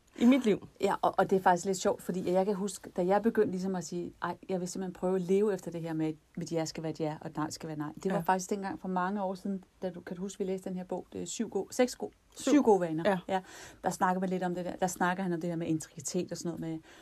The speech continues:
Speaker 2: og der begyndte jeg faktisk at, at sige, "Ja, det vil jeg simpelthen prøve at leve efter."
Speaker 1: Ja.
Speaker 2: Fordi, og så gør det jo også det, at hvis man først har taget en beslutning og stå fast ved den, når man øver sig i det,
Speaker 1: Ja.
Speaker 2: så bliver man ikke så,
Speaker 1: Nej.
Speaker 2: øh, forvirret i sit hoved.
Speaker 1: Nej.
Speaker 2: For så er man mere troværdig over for sig selv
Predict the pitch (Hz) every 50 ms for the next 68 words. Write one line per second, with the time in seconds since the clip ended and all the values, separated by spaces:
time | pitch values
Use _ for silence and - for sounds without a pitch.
0 | - - - - - - - - - - 202 240 247 247 240 247 240 247 226 226
1 | - 214 208 202 - - - 196 190 190 185 180 180 - 180 - - 185 180 185
2 | 180 - 226 220 233 214 - 240 233 226 214 - - 208 196 202 208 220 - 196
3 | 185 190 196 196 190 180 180 202 175 165 190 196 - - 214 190 208 214 - -
4 | 180 - 214 214 214 - - _ _ - - - - 120 - 180 180 180 196 175
5 | 170 165 160 - 180 180 170 156 156 156 165 170 160 - 170 156 - 180 180 180
6 | - - - - - - - 175 160 170 170 165 - 185 190 196 185 185 - -
7 | 190 175 175 196 190 - - - - - - 202 185 185 - 202 214 208 - 226
8 | 208 - 175 170 - - - _ _ - _ _ - 185 185 185 196 - 196 202
9 | 202 208 220 208 - 185 165 160 - 170 165 - 190 - - - - - - -
10 | - - 175 175 202 - 185 180 180 - - 190 185 175 170 170 180 160 160 160
11 | 160 - - 180 190 262 277 247 220 202 - 185 160 170 160 160 165 190 - -
12 | - - - - _ _ - - - 190 - 208 202 202 202 190 180 175 175 175
13 | 185 196 202 190 - 196 185 185 185 190 185 - - - 175 - - - - 190
14 | 190